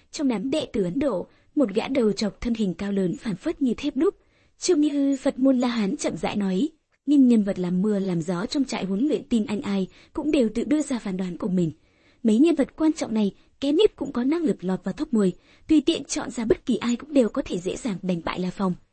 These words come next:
Candace, trận chiến giữa La Phong và William không hấp dẫn mấy nhân vật này,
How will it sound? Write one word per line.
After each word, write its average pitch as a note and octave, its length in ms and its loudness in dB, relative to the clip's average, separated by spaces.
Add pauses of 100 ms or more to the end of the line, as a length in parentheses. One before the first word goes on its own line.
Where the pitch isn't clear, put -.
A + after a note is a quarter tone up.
(180)
Candace, F#3+ 380 -4 (320)
trận - 240 -4
chiến B3 260 0
giữa D#4 140 -6
La D4+ 180 -2
Phong C4+ 260 0
và A#3 100 -4
William G#3 460 0 (240)
không E4+ 220 -2
hấp F#4 140 0
dẫn E4 280 -2
mấy G#3+ 140 2
nhân D4 160 4
vật A#3+ 180 -4
này, A3 220 -2